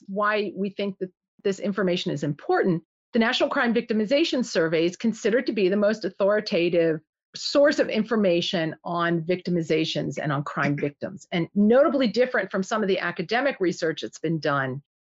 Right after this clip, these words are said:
It asks a sample of people. First of all, were you the victim of a crime? If so, did you report it? And if not, why not? Along with some other information about the crimes.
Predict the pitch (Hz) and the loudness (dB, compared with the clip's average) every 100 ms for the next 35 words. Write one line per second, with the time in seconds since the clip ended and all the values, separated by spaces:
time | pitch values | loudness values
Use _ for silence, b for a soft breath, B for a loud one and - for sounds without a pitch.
0 | - 247 - 214 240 - - - 196 - | -2 0 2 0 0 -4 -16 -8 -8 -4
1 | 247 254 240 226 208 - 190 185 185 _ | -4 -2 0 0 0 0 2 0 -2 _
2 | _ 247 233 165 165 226 _ _ _ _ | _ -2 0 0 0 -2 _ _ _ _
3 | _ - 302 - 226 220 220 226 247 262 | _ 0 0 2 2 2 4 4 4 2
4 | 226 214 214 196 180 185 - 143 139 180 | 0 -2 -2 -2 -2 -4 -6 -4 -2 -2
5 | 180 - 233 - 233 208 185 202 190 240 | -2 -2 -4 -2 2 2 2 -2 0 0
6 | 220 220 175 151 165 196 - 190 175 185 | -2 -2 -2 0 2 0 -2 -2 -2 -2
7 | 180 156 - 180 147 147 147 139 135 - | -2 -2 -2 -4 -2 0 0 -2 -4 -10
8 | - - _ _ _ 196 175 156 175 180 | -12 -20 _ _ _ -2 2 2 2 0
9 | 170 160 170 185 170 147 180 180 151 156 | 0 2 0 0 0 0 0 0 -2 0
10 | 151 - - - 277 220 147 143 - | 0 -2 -8 -2 2 2 -2 -6 -12